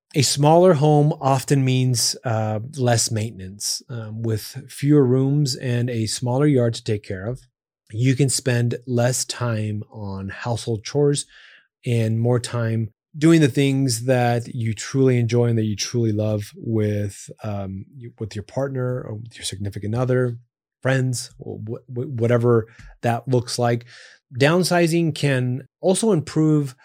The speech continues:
uh, accessibility, um, especially if you're considering a home that is designed, uh, with aging in place, right? So single level living, for example, or having features like, uh, wider doorways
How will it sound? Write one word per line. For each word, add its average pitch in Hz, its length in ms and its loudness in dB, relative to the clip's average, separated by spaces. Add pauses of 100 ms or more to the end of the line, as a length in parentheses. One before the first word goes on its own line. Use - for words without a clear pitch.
(380)
uh, 127 240 -4
accessibility, 117 760 0 (340)
um, 113 260 -8
especially 160 800 0
if 123 200 -6
you're 123 160 0
considering 123 600 -2
a 113 140 -2
home 135 600 -6 (100)
that 104 120 -6
is 101 120 -6
designed, 113 640 -4 (500)
uh, 104 260 -6
with 104 280 -6 (260)
aging 127 540 0 (100)
in 123 160 -4
place, 131 600 -6 (100)
right? 151 260 -2 (160)
So 127 300 2 (460)
single 143 400 4
level 131 520 4
living, 127 300 2
for 143 120 0
example, 143 560 0
or 120 180 -2
having 127 340 0
features 123 420 -2
like, 110 580 0
uh, 107 140 -8
wider 107 400 -2
doorways 117 760 0